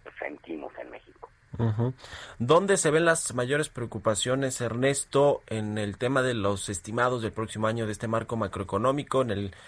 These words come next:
Speaker 2: en la proyección de rebote de la economía de cuatro punto seis por ciento, la producción petrolera, eh, el precio del petróleo, que son como los, las variables con las que normalmente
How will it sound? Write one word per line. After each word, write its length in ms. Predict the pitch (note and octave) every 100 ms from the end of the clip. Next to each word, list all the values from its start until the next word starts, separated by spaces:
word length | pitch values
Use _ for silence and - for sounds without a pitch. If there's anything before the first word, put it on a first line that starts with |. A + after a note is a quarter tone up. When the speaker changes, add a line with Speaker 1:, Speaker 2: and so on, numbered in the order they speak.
| - -
Speaker 2:
en 80 |
la 100 | G2
proyección 420 | G2+ G#2 F#2+ B2+ A#2+
de 80 |
rebote 460 | A2+ G2+ A#2 A2+ A#2
de 120 | G#2+
la 100 | F#2+
economía 680 | F#2+ F#2+ G2 G2 A#2+ C3+ C#3 - - -
de 140 | F#2
cuatro 300 | - F2+ F#2+
punto 600 | F2 A#2 A2+ A2 G#2 F#2+
seis 220 | F2+ A2+
por 180 | G2 G#2
ciento, 480 | - C3+ C3+ - A#2
la 140 | G#2+
producción 380 | G2 G2 - A#2
petrolera, 760 | A2 - G2 G2+ B2 A#2+ A#2 - - - -
eh, 420 | G2 F#2+ F#2+ F#2 - -
el 280 | F#2+ G2 F#2
precio 260 | A#2+ -
del 80 | G#2+
petróleo, 540 | G2 F2+ A2+ B2 C3 -
que 120 | G2
son 160 | B2
como 220 | A#2+ A#2 A2
los, 240 | G2 F#2+
las 180 | G2 F#2+
variables 400 | G#2 A#2 A#2+ A2
con 160 | - F#2+
las 140 | F#2
que 80 | G2+
normalmente 640 | F#2+ F#2+ A2 A2+ G2+ A2+